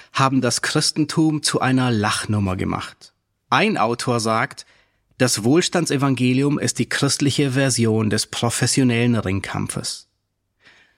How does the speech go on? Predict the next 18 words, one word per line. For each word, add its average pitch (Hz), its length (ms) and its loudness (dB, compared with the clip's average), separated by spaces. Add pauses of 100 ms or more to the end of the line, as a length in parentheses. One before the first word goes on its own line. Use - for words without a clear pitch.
(680)
Dieses 226 260 2
Zitat 110 720 -2 (180)
bringt 117 300 2
etwas 110 300 0
zum 120 180 2
Ausdruck. - 540 -6 (1300)
Andererseits 123 880 0 (320)
werden 139 380 2
geistliche 127 540 0
Schwindler 160 680 0
eines 165 420 0
Tages 139 560 -2
für - 160 -2
ihre 123 300 0
gotteslästerliche 143 1300 -2
Anmaßung 113 760 0
bestraft 127 580 -2
werden. 95 420 -4